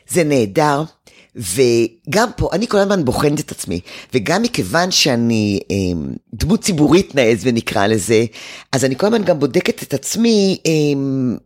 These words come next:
איך, איך, איך, איך נראה מסביב שלי, ואיך אני בתוך זה, בתוך הדבר הזה. ואחד הדברים זה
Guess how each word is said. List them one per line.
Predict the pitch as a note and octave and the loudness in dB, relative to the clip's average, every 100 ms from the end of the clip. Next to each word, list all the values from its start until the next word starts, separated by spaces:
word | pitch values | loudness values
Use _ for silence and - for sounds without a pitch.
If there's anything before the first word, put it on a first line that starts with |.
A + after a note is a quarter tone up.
| - | -2
איך, | G#3 - - | 0 0 -2
איך, | - G#3 - | 0 -2 0
איך, | A3 - | 0 0
איך | G#3 B3 | -2 0
נראה | G#3+ F3 | 2 2
מסביב | G3 D3 C3 D3 | 2 0 0 0
שלי, | F#3 G#3 | 2 2
ואיך | D3 E3+ - - | 2 0 0 0
אני | F3+ G3 | 2 2
בתוך | E3+ D3 - E3+ - A2 | 2 -2 0 0 0 -4
זה, | G#2 F2+ - - - - | 0 -2 -2 -20 -18 -6
בתוך | - D#3+ | -4 0
הדבר | D3+ A2+ G#2 | 0 0 -2
הזה. | G#2 G#2+ - - - - C3+ | -2 -6 -8 -18 -18 -16 -2
ואחד | C#3 - A#3+ | 0 0 0
הדברים | C4 C#3+ C3+ F#3+ E3+ C#3 C3+ _ - - - _ | 0 0 0 2 2 0 -4 _ -20 -20 -20 _
זה | C3+ G#2 - B2 | -6 -2 2 2